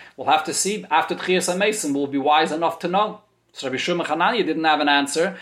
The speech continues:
and the Gemara refers to this as Divrei Burus. Beis, me gefindt a shakel v'tarye, v'chiluke deis, b'rishonim, v'achronim, in the shailas from the Anshe Alexandria, nit nor in the tshuvas, Rabbi Shua ben Chananya.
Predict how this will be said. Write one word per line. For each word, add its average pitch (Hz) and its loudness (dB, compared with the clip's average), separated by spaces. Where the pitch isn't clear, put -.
and 156 -4
the 151 -2
Gemara 165 4
refers 165 -2
to 143 -4
this 196 0
as 131 -6
Divrei 170 -2
Burus. 180 -2
Beis, 160 2
me 139 -6
gefindt 208 0
a 196 2
shakel 170 0
v'tarye, 160 2
v'chiluke 147 -2
deis, 156 2
b'rishonim, 165 -2
v'achronim, 151 0
in 139 -10
the 123 -8
shailas 226 2
from 147 -6
the 143 0
Anshe 147 0
Alexandria, 131 -4
nit 175 -4
nor 185 2
in 170 -2
the 147 -4
tshuvas, 180 -8
Rabbi 131 -4
Shua 160 0
ben 139 -4
Chananya. 135 -2